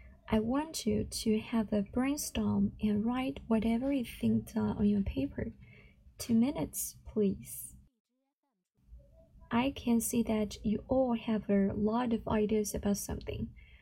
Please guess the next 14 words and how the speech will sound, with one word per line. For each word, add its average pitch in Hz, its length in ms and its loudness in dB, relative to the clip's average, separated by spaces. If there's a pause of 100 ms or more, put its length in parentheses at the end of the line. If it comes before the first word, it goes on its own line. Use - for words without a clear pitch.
(220)
So 208 500 2
why 269 260 2
not 269 320 0
write 240 300 2
a 233 80 2
passage 214 560 -2
about? 208 460 -2 (880)
We 269 300 0
can 220 400 2
name 226 460 4
the 208 200 2
topic. - 580 -6 (1000)
If 226 240 2
we 262 480 0